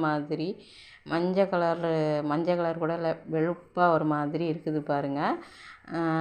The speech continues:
கிரீனிஷாவும் இருக்குது, அதே போல் இப்படியும் இருக்குது. இது பார்த்திங்கன்னா பாரிஜாத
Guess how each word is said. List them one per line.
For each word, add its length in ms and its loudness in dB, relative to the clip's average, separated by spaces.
கிரீனிஷாவும் 800 0
இருக்குது, 440 2
அதே 220 2
போல் 200 4
இப்படியும் 580 2
இருக்குது. 420 -2
இது 140 0
பார்த்திங்கன்னா 420 2
பாரிஜாத 720 4